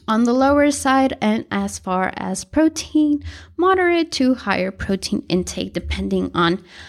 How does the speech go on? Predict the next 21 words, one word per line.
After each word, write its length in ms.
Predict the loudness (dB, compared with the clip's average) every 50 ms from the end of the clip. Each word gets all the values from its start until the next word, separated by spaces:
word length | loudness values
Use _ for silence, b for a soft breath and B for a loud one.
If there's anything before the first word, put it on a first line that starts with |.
| B B B
how 180 | -2 2 2
much 360 | 4 2 2 0 -4 -6 -6 -6
you're 100 | -6 -6 -6
exercising. 1000 | -6 -6 -6 -4 -4 -4 -6 -6 -6 -8 -8 -8 -8 -8 -8 -6 -8 -8 -10 b b b b b b b b b b b b b b b _ -20 -20 _ -2
And 240 | 2 4 4 6
one 180 | 4 4 2 0
thing 220 | -2 -2 -2 0 2
that 100 | 2 4 4
I'm 140 | 4 4
a 20 | 2
huge 600 | 0 -2 -2 2 4 6 6 4 4 2 -4 -10 _ _ _ -6
advocate 800 | -2 -2 -2 0 2 0 0 0 -2 -8 -10 -10 -10 -12 -14 -12 -6
of 340 | -6 -4 -4 -4 -6 -6 -8 B B B B B B B -8 -4
is 480 | -4 -2 -2 -2 -4 -6 -8 -10 -10 -12 B B B B B B _ -20
collagen. 1000 | -18 -10 -8 -6 -6 -6 -6 -8 -8 -8 -6 -6 -4 -4 -4 -6 -6 -6 -8 -10 -10 _ 0
I 340 | 2 4 4 4 4 4 4
love 680 | 4 2 0 0 0 0 0 0 0 0 -2 -4 -8
collagen, 580 | -8 -6 -4 -2 0 0 -2 -2 -2 -4 -4 -4
and 160 | -4 -4 -4
I've 200 | -4 -4 -6 -8
taken 680 | -8 -6 -6 -6 -6 -4 0 0 2 4 4 2 2